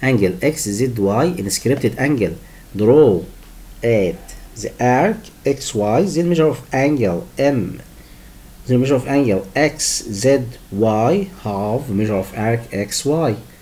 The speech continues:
equal sixty-five degree. تعال نجيب بقى measure of angle L. نقول such that Z L equal Z X, then measure of angle L equal measure of angle L,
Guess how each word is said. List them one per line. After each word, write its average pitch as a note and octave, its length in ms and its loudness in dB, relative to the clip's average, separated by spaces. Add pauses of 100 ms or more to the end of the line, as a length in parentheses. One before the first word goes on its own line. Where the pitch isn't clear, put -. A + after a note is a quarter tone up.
(300)
equal C3 200 2
sixty-five G2+ 760 -4
degree. C#3+ 380 -2 (1600)
تعال C#3 280 4
نجيب D#3 160 0
بقى D#3+ 240 2
measure E3 140 4
of D#3+ 60 -8
angle D3 300 0
L. C#3+ 300 2 (840)
نقول A#2 140 2
such C3 280 -2
that F3+ 300 2 (560)
Z F3+ 360 0
L A2+ 380 4
equal G#2+ 280 0
Z G2 120 -2 (180)
X, - 440 -2 (500)
then C3 220 4
measure D3+ 180 4
of - 120 0
angle B2+ 300 2
L F3+ 300 0 (120)
equal A#2 200 0
measure A2 220 2
of G2 60 -8
angle A#2 320 0
L, G3 280 0